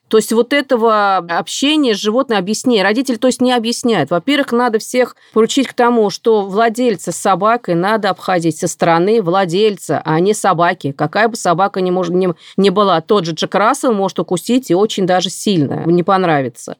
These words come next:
Поэтому это первое. Да, азы. Спросите у владельца, можно ли потрогать. И он, зная свою собаку, должен объяснить, как это, как подойти.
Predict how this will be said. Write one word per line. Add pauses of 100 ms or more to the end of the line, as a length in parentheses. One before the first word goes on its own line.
(180)
Поэтому
это
первое.
Да,
азы.
Спросите
у
владельца,
можно
ли
потрогать.
И
он,
зная
свою
собаку,
должен
объяснить,
как
это,
как
подойти.